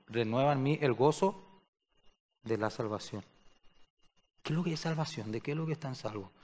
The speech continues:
Yo no le veo un peligro aquí a don Coronel, ¿verdad? Ahí le veo a Edu con su esposa Sofía. Están muy cómodos, no, no veo un peligro. Está hablando de algo espiritual.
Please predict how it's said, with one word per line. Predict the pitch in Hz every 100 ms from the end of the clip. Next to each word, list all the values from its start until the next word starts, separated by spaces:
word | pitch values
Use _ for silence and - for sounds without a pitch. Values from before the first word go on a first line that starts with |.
| - -
Yo | 120
no | 143
le | 165
veo | 143
un | 151
peligro | 143 120 120 151 151
aquí | 135 -
a | 123
don | 127 131
Coronel, | 120 110 117 139 135
¿verdad? | 120 113 127 - - -
Ahí | 120
le | 120
veo | 117 117
a | 117
Edu | 127 131 123
con | 113 113
su | - 110
esposa | 107 - 113 -
Sofía. | 107 104 - 131 131 117 - -
Están | - 127
muy | 147
cómodos, | 143 139 143 175 139 120
no, | 123
no | 123 123
veo | 143
un | 165 151
peligro. | 151 117 107 104 - - - _ _ _ _ -
Está | -
hablando | 131 135 131
de |
algo | 117 117
espiritual. | - 113 113 - 104